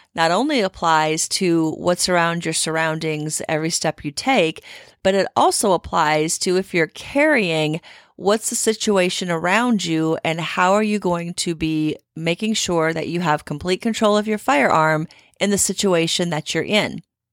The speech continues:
From the moment you step out of your house, lock your door, and get into your vehicle, this is another moment that should start your head being on a swivel and looking around you and knowing what is around you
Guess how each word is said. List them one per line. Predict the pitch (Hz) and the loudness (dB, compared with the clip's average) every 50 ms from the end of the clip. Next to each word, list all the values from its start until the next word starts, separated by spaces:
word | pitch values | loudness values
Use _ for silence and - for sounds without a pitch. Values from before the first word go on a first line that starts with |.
| _ _ _ _ | _ _ _ _
From | - - - - 190 185 185 | -20 -6 0 0 2 2 2
the | 180 | -2
moment | 180 180 185 196 220 233 262 277 285 - - | 0 0 2 2 2 2 2 2 0 -2 -2
you | 196 190 | -4 -2
step | 185 - - - 202 202 202 - | -2 -2 0 0 0 0 0 0
out | 185 185 185 | 0 0 0
of | 196 196 | -2 -2
your | 214 240 254 | -2 -2 -2
house, | - - 196 170 156 160 170 175 - - - _ _ _ _ - | -2 0 0 2 2 2 0 0 -2 -4 -4 _ _ _ _ -6
lock | 175 175 165 170 175 - - 214 | -2 0 0 0 0 -2 -2 -2
your | 220 | 0
door, | 185 190 175 165 165 156 156 156 160 - - - - - - - | 2 2 4 4 6 4 4 2 0 -4 -12 -20 -20 -20 -12 -6
and | - 170 170 160 | -4 -4 -2 0
get | 175 165 | 0 0
into | 165 165 170 - - | 0 0 -2 -2 0
your | 202 202 202 | 0 0 0
vehicle, | 196 247 285 277 208 196 - 165 151 151 147 147 156 - _ _ _ _ _ _ - - | 0 2 2 2 2 0 0 2 2 2 2 2 0 -4 _ _ _ _ _ _ -2 0
this | 196 190 - | 0 2 2
is | 202 190 | 0 2
another | 190 185 190 185 180 185 196 196 | 0 0 2 2 2 2 2 0
moment | 196 196 208 226 247 240 214 202 180 180 175 170 - _ | 0 2 2 4 4 4 4 2 2 0 0 -2 -6 _
that | - 202 165 160 - | -4 -4 -2 -2 -2
should | - - 170 - | -6 -8 -6 -6
start | - - - - 175 170 180 185 - | -4 -4 0 2 4 4 4 2 0
your | - 202 226 240 | 0 0 0 0
head | 220 196 190 185 170 160 160 160 - - - - | 0 -2 -2 0 2 2 2 0 -2 -6 -6 -2
being | 175 170 160 165 170 170 | 0 0 2 0 0 -2
on | 160 156 165 160 | -2 -2 -2 -2
a | 165 | -2
swivel | - - - 254 269 285 214 175 165 165 170 175 - - - - - - _ - | -2 -2 0 0 0 2 4 4 4 4 2 0 -4 -8 -20 -20 -20 -16 _ -2
and | - 175 170 165 165 165 | 0 0 0 0 0 0
looking | 165 170 - 220 226 247 | 0 0 0 -2 -2 0
around | 262 247 208 165 160 160 165 160 | 2 2 0 0 0 -2 -2 -2
you | 165 165 165 165 165 165 - - | 0 2 2 2 2 0 -2 -2
and | - 165 160 160 160 | -4 -4 -2 -2 -2
knowing | 160 156 160 160 160 160 160 156 | -2 -2 -2 -2 -4 -6 -8 -4
what | 156 180 254 349 - | -2 0 0 0 0
is | - 190 180 - | 0 -2 0 0
around | 165 156 160 151 151 147 147 151 147 160 | 0 0 2 2 2 2 0 -2 -4 -2
you | 156 151 151 151 | -2 0 2 0